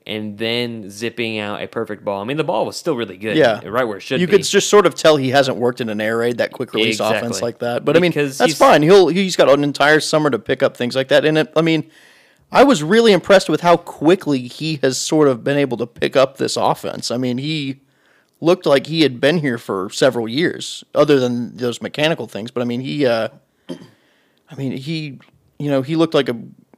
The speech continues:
Speaker 2: grizzled veteran out there. I mean, he's, for him to pick up stuff like that within a matter of just a few months, a very complex offense,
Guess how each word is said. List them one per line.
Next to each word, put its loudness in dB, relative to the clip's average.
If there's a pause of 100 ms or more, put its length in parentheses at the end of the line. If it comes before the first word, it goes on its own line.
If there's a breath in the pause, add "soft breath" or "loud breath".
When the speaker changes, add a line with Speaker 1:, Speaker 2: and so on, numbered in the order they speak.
(140)
Speaker 2:
grizzled -2
veteran 2
out -10
there. -8
I -12
mean, -10
he's, -10 (800)
for -4
him 2
to 4
pick 0
up 0
stuff 0
like 0
that -4 (600)
within 0
a 2
matter 2
of -6
just -8
a -8
few -8
months, -6
a -2
very 4
complex -2
offense, -6